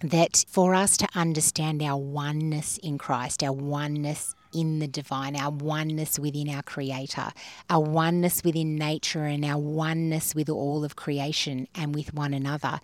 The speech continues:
is realizing that there's no separation in that.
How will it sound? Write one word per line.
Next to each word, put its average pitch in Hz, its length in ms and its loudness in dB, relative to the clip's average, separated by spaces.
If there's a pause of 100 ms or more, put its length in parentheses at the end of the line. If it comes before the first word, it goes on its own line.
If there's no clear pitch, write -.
is 196 220 4
realizing 160 960 2
that 143 440 -2
there's 185 260 6
no 175 220 4
separation 170 1040 2
in 147 240 -2
that. - 340 -4